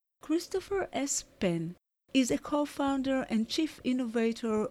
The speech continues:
of Trust Insights. Christopher is a recognized thought leader, best-selling author,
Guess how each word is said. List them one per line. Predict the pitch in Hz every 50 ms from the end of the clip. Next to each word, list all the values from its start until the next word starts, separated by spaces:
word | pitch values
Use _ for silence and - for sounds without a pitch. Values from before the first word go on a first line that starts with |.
| - -
of | 202 202 170 185 190 -
Trust | - - 220 208 226 - - -
Insights. | - 196 190 180 170 - - 175 151 160 156 - - - - - _ _ _ _ _ _ _ _ _ _
Christopher | _ - 294 294 294 - 277 - - 196 175 175 175 180 - _ _ _ _
is | - 247 -
a | 285 269
recognized | 277 311 302 - 330 294 277 277 277 277 277 277 -
thought | - - - - 294 302 302 -
leader, | 220 190 185 175 147 170 165 165 160 - - _ _ _ -
best-selling | 180 233 254 262 - - - - 254 240 247 247 233 226 -
author, | 208 202 202 - - - 196 185 185 185